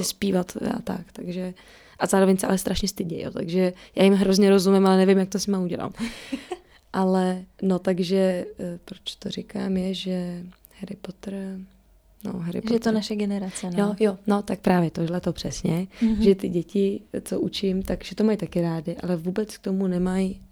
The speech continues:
Speaker 2: jako podobnej druh vztahu. Ten vztah je jiný. Mají to
Speaker 1: Mhm.
Speaker 2: rádi, mají to třeba načtený, všechny ty knížky četli,
Speaker 1: Mhm.
Speaker 2: ale vlastně první viděli filmy, dřív než prostě se naučí číst, tak to všechno už viděli.
Speaker 1: Mhm.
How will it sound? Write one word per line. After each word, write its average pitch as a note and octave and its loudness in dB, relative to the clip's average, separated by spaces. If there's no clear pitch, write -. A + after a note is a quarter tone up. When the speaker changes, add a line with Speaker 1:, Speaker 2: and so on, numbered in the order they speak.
Speaker 2:
jako F#3 -6
podobnej F#3 2
druh F#3 4
vztahu. D#3 -6
Ten F3 0
vztah F#3+ -2
je G3+ 4
jiný. D#3+ 0
Mají F#3 -2
to A#3 6
Speaker 1:
Mhm. G#3+ 4
Speaker 2:
rádi, A3+ 6
mají A3 2
to F#3 -4
třeba E3+ -8
načtený, C4+ -2
všechny G3+ -2
ty F3+ -10
knížky - -10
četli, A3+ -8
Speaker 1:
Mhm. G#3+ 0
Speaker 2:
ale F#3+ 4
vlastně F#3+ 2
první G#3 4
viděli F#3+ 2
filmy, F#3+ -4
dřív F#3 -2
než - -4
prostě F3+ -4
se G3 -2
naučí F#3 -2
číst, F#3+ -2
tak F#3+ -2
to G3 -2
všechno F#3 0
už E3 -2
viděli. F3+ 2
Speaker 1:
Mhm. A3 2